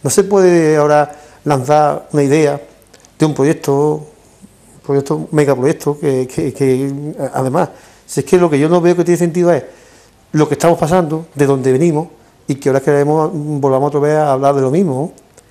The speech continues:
Y si, y si es verdad que eso es rique-, que eso es riqueza, que eso va a traer trabajo, plantea, que se plantee, pero que, que se elija bien en qué espacio, que se, que, que, que, que se estudie en qué espacio hay que hacerlo, en qué, cuáles son las zonas adecuadas. Pero eh, porque sea, porque estemos aquí en La Vega,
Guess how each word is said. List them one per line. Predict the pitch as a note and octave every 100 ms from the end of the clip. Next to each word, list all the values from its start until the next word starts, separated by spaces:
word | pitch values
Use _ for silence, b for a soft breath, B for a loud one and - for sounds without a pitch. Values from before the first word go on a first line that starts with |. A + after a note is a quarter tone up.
| -
Y | C3
si, | D#3 A3
y |
si | A#2 C#3
es |
verdad | C3+ D3+ A3
que | -
eso | C3 C#3
es | C3+
rique-, | C3+ D3 C#3+
que | C#3+
eso | C3
es | C#3
riqueza, | C3 G3 G#3 G#3
que | C#3
eso | C3
va | C3+
a |
traer | C3+ C#3
trabajo, | D#3+ E3 F3+ A3 B B B B _
plantea, | - C3+ A#2+ B2 B2+
que | -
se | A#2+
plantee, | B2+ B2 C3 F3 C#3+ -
pero | D3 C3
que, | B2+ C3 C3 B B B B _
que | C#3
se | - C3+
elija | E3 F#3
bien | F#3+ G#3+ G#3+
en | D#3+
qué | D3 F3+
espacio, | - C#3+ A#2+ B2+ A2+ - _
que | -
se, | B2+ C#3+
que, | C3+ C#3+
que, | C#3 C#3 C#3
que, | C#3 C#3 C#3+
que | C#3+ C#3+
se |
estudie | - - G#3
en | G3+
qué | G3+
espacio | F#3+ F3 D#3+
hay | D3+
que |
hacerlo, | C3+ C3+ B2
en | B2+
qué, | A#2+
cuáles | - E3
son | D3+
las | D#3+
zonas | D3 C#3
adecuadas. | C3 A#2 G#2+ - _ b b b b
Pero | - C3+ B2+ B2+ B B B B -
eh, | C3 B2
porque | C#3 C3
sea, | B2+ D3 D3
porque | C3+ C#3
estemos | C#3 D3+ D#3+
aquí | D#3
en | E3
La | D#3
Vega, | E3+ E3 D#3